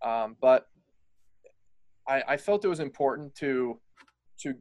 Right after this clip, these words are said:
be a little bit more mature when I went into pro, um,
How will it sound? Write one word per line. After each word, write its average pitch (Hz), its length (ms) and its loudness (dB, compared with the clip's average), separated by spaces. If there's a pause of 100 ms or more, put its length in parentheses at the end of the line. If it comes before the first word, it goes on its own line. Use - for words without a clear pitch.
(140)
be 180 160 -2
a 190 80 6
little 147 220 2
bit 151 180 -2
more 135 140 2
mature 135 480 -4
when 139 140 -4
I 123 60 0
went 123 160 -2
into 127 200 -10
pro, 127 440 -2 (180)
um, 113 460 -6